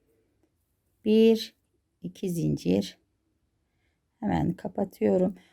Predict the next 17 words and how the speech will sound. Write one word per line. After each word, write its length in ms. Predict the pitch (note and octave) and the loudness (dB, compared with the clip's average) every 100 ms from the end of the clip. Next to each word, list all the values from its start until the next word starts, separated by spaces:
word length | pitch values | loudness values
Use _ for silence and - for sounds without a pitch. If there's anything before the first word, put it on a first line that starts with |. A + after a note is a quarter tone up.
| _ - | _ -2
Bu 100 | - | 2
öbüründe 600 | D4 - B3+ C#4 C#4+ C#4+ | 4 4 4 6 8 6
üçer 380 | - B3+ C4+ C4+ | 4 0 4 4
zincirliydi 640 | A3 F#3 D#3+ D#3+ D#3+ D#3+ | 4 2 2 0 0 2
arkadaşlar. 640 | E3+ E3 F3 F3 - D4+ D4+ - _ | 2 2 -2 -2 0 2 2 -4 _
Küçülttük 580 | C#4+ - G3+ - F3+ - | -6 -4 -6 -8 -14 -4
diye 360 | F#3+ A#3+ - _ _ _ _ _ | 0 0 -4 _ _ _ _ _
tohumunu 420 | C4 A#3 F3 D#3+ | 2 4 4 4
da 120 | F#3+ | 4
küçültmek 520 | - - F#3 F3 F#3 | 0 -6 -4 -4 -2
istedim. 420 | - - E3+ F3 G3 | -4 -4 -2 -2 -2
İkişer 400 | - F#3+ G3 G3 | -4 -4 2 2
zincire 500 | F3+ D#3 D3+ F#3+ G3+ | 4 0 2 -2 -2
düşürdüm. 520 | F3+ C3+ - - G#3 _ _ _ _ _ _ _ - | -6 -8 -12 -10 -10 _ _ _ _ _ _ _ -2
Tekrar 380 | C4+ C4 G#3+ | 0 6 6
iki 260 | F#3 - A#3+ | 6 0 -2
zincir. 540 | A#3+ A#3+ A#3 A#3+ A#3+ | 4 6 6 4 2